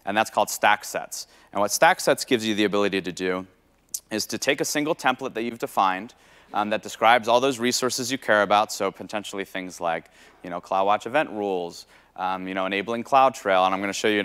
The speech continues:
examples of these in a second, uh, in a demo, but define that single template you care about that defines,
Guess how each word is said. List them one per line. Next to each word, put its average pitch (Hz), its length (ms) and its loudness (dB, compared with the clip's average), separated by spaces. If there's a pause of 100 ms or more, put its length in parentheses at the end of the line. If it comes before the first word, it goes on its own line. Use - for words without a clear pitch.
(100)
examples 101 460 -4
of 92 80 -10
these 92 180 -6
in 90 80 -8
a 87 40 -12
second, 87 400 -4 (340)
uh, 90 200 -2
in 95 80 -8
a 90 60 -6
demo, 98 380 0
but 95 240 0
define 139 320 2
that 160 180 0
single 165 300 -2
template 135 380 -2
you 120 60 -6
care 110 280 0
about 104 280 0
that 98 100 -10
defines, 110 520 -4